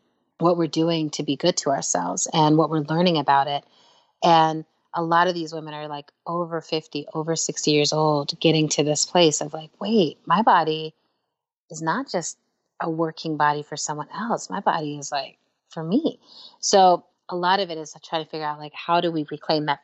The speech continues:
earlier in life? And how do we understand that it is an act of decolonization? And then, you know, the book has a lot of practices, right? Like, do some homework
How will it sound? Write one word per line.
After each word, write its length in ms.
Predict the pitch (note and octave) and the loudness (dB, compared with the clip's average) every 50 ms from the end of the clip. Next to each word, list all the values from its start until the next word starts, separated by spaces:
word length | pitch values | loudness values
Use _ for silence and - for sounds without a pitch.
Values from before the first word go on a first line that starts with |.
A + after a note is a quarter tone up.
| _ | _
earlier 480 | - E3 D#3+ D#3 E3 E3+ F3 F#3 F#3+ G3 | -6 -6 -4 -4 -4 -2 0 0 0 0
in 140 | G#3 G3+ G#3 | 0 -2 0
life? 400 | G#3 G3+ G#3+ A#3 C4 _ _ _ _ _ _ _ _ _ _ _ _ _ _ - | 0 0 0 -2 -6 _ _ _ _ _ _ _ _ _ _ _ _ _ _ -10
And 100 | E3 D#3+ | -10 -4
how 220 | - - E3 E3 | 0 0 2 2
do 120 | E3 E3+ E3 | 2 0 -2
we 200 | E3 D#3+ D#3 - - | -2 -4 -4 -4 -6
understand 560 | E3+ E3 D#3 D#3 D3 - - - D#3+ D#3+ D#3 | -8 -8 -8 -8 -10 -12 -10 -8 -8 -8 -8
that 100 | D3+ - | -10 -14
it 60 | D3+ _ _ | -18 _ _
is 200 | - D#3+ D#3+ D3+ | -6 -6 -4 -4
an 100 | D#3+ D#3 - - | -6 -8 -6 -6
act 240 | D3 D3 - - | -6 -6 -6 -6
of 120 | - D3 - | -8 -8 -6
decolonization? 1120 | - D3 D3 - - - D#3+ D#3 D#3+ D#3 D#3 - E3 D#3 D#3+ - - - F#3 F#3+ G3+ G3+ - _ _ _ _ _ _ _ _ _ - | -6 -6 -4 -2 0 0 0 0 -2 -4 -6 -4 -6 -6 -6 -8 -8 -8 -8 -8 -8 -10 -14 _ _ _ _ _ _ _ _ _ -2
And 180 | E3 D#3 D#3 | 0 2 4
then, 400 | D#3 D#3 D#3 D#3 D3+ D3+ D3+ D3 - | 4 4 4 2 0 -2 -4 -6 -8
you 80 | - F3+ | -6 -2
know, 100 | E3 D#3+ | -2 0
the 100 | D3+ D#3 | 0 0
book 200 | D3 F3 D#3+ - | 0 -2 -2 0
has 180 | - E3+ E3 D#3 | 0 0 0 0
a 60 | D3+ | 0
lot 160 | D3+ D3 C#3+ | -2 -2 -4
of 120 | C#3 _ - | -6 _ -12
practices, 840 | - - D3+ D3+ - - D#3 D#3 - - - - - - - - - | -10 -8 -8 -8 -8 -8 -10 -8 -6 -6 -6 -6 -6 -6 -4 -4 -2
right? 280 | D#3 D3 D3+ D3+ D3+ D#3+ | 0 0 0 0 0 2
Like, 220 | D#3+ D3+ D3+ D3 _ _ _ _ _ _ _ - | 2 2 2 2 _ _ _ _ _ _ _ 2
do 300 | E3 D#3+ D#3+ E3 E3+ F3 | 6 8 8 8 6 6
some 240 | - - - F#3+ | 4 2 2 2
homework 600 | E3+ - - - F#3 F#3 F#3 E3+ D3+ D3 D3 - | 0 0 0 2 2 2 2 2 0 0 -2 -6